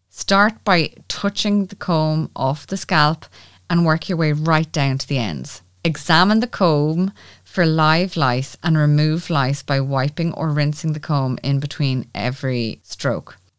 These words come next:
I find the easiest way to check the comb and to remove any lice is by having a kitchen roll to hand. So every time you brush the comb down through the hair, wipe the comb on the kitchen roll.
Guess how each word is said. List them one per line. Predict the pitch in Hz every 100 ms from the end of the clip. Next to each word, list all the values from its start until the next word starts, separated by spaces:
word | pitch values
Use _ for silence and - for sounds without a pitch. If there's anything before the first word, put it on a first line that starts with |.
| -
I | 170
find | 170 165
the | 160 156
easiest | 170 170 190 196 - 165
way | 156 151 151 202 208 -
to | -
check | - - 143 147
the | -
comb | - 190 185 208 233 -
and | 160 165
to | 165 165
remove | 156 156 156
any | 156 147
lice | 143 135 151 170 - - - _ _ _ -
is | 165 156 147 143 143 - -
by | - 151
having | 165 151 156 147 -
a |
kitchen | - 156 151 151 147
roll | 135 131
to | 147
hand. | 147 127 85 143 - - -
So | - 151
every | - 156 180
time | 180 185 165 156
you |
brush | 139 147 143
the | -
comb | - 143 135 131 - _
down | 147 135 135
through | 131 - 143
the | 165
hair, | 165 147 131 127 135 _
wipe | 147 143 147 156 -
the |
comb | 175 190 165 165 156 -
on | 151 151
the |
kitchen | 151 160 - 151
roll. | 135 127